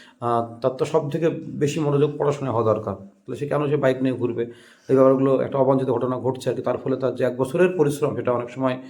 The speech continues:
আহ, উম, মানে নিয়ে-, এবং আরেকটা কথা আমি বারবার এর আগে ভিডিওতে বলেছিলাম যে সুস্থ থাকা খুব জরুরি। অনেকেই পরীক্ষা কেন্দ্রে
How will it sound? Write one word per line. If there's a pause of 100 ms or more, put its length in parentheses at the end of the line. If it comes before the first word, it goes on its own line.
(300)
আহ,
উম,
মানে
নিয়ে-,
এবং
আরেকটা
কথা
আমি
বারবার
এর
আগে
ভিডিওতে
বলেছিলাম
যে
সুস্থ
থাকা
খুব
জরুরি। (380)
অনেকেই
পরীক্ষা
কেন্দ্রে